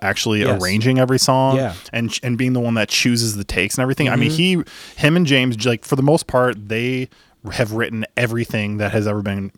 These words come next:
Speaker 1: Metallica.
Speaker 2: Yeah.
Speaker 1: And, and that isn't as evident when you just see him sort of, like, you know, playing some average to slightly below average drums, uh,
Speaker 2: Right.
Speaker 1: live. Like, the fact is, is he is one of the controlling people. While James is the one sort of writing a lot of the riffs,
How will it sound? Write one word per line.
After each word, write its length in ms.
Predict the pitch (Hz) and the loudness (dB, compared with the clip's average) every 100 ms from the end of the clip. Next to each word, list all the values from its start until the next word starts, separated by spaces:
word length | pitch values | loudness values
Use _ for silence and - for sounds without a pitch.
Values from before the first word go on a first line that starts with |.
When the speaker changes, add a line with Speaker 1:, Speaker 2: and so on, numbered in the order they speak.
| - | -6
Speaker 1:
Metallica. 560 | 98 98 87 85 78 | -4 -2 -2 -4 -2
Speaker 2:
Yeah. 160 | 135 123 - - | 0 0 -2 -6
Speaker 1:
And, 380 | 107 104 104 107 | -4 -2 -4 -4
and 260 | 117 113 | 0 4
that 220 | 120 120 | 4 4
isn't 300 | 127 120 123 | 2 2 2
as 180 | 104 107 | 0 -2
evident 420 | 110 156 135 123 110 | 2 2 2 -2 -4
when 120 | 117 | -4
you 80 | 117 | -4
just 240 | 117 - | -2 -2
see 340 | - 113 110 | 0 0 -2
him 220 | 107 110 104 | 0 -2 -2
sort 240 | 104 104 | -2 -2
of, 100 | 98 | -2
like, 380 | 101 95 - - - - _ | -2 -4 -6 -20 -20 -20 _
you 100 | 107 | -4
know, 140 | 98 95 | -4 -4
playing 400 | - 113 104 101 | 0 0 0 -2
some 400 | 104 95 95 - _ | -2 -2 -4 -8 _
average 500 | 101 95 98 98 - | -4 -2 -2 -2 -4
to 420 | - 95 92 92 95 - 101 | -4 -4 -4 -6 -10 -16 -4
slightly 460 | - 104 - 95 | -2 0 -2 -6
below 340 | 90 95 98 95 | -6 -4 0 0
average 400 | 92 90 87 98 | -2 -4 -8 -2
drums, 520 | 101 104 85 87 - | 0 2 -2 -4 -4
uh, 120 | - | 2
Speaker 2:
Right. 180 | 165 151 | 2 2
Speaker 1:
live. 320 | 82 80 85 | 0 -4 -2
Like, 160 | 95 - | -2 0
the 80 | 107 | 2
fact 260 | 120 110 | 2 2
is, 140 | 110 98 | -2 -4
is 140 | 98 | -6
he 240 | 120 110 107 | -4 -2 0
is 180 | 113 104 | -2 -2
one 160 | 107 107 | -2 -2
of 80 | |
the 60 | 101 | -4
controlling 440 | - 98 107 95 | -6 -6 -4 -6
people. 280 | 95 101 101 | -6 -4 -4
While 180 | 101 107 | 0 0
James 340 | 107 123 120 | 0 0 0
is 200 | 110 131 117 | 0 0 0
the 60 | |
one 260 | 117 117 113 | 0 0 0
sort 180 | 127 113 | 0 2
of 60 | |
writing 240 | 113 110 113 | 2 2 2
a 80 | |
lot 120 | 113 110 | 0 0
of 40 | |
the 60 | 110 | 2
riffs, 240 | 113 - | 0 -2